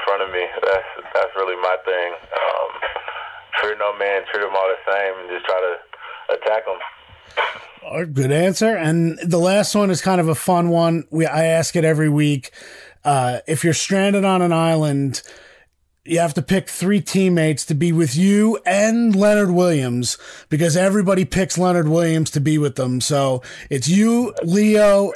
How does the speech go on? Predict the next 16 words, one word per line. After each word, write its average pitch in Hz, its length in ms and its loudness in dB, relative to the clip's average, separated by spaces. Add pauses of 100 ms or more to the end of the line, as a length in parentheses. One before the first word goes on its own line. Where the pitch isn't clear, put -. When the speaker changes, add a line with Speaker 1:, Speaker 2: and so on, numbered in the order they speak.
Speaker 2:
and 170 100 2
then 170 140 0
three 220 400 0
other 214 200 4
guys. 170 640 0 (300)
If 156 140 0
you're 156 100 0
stranded 196 440 0
on 180 200 2
an 170 100 0
island, 160 580 0 (200)
how 170 180 0
do 180 60 2
you 175 120 2
make 165 260 0
it, 165 160 -2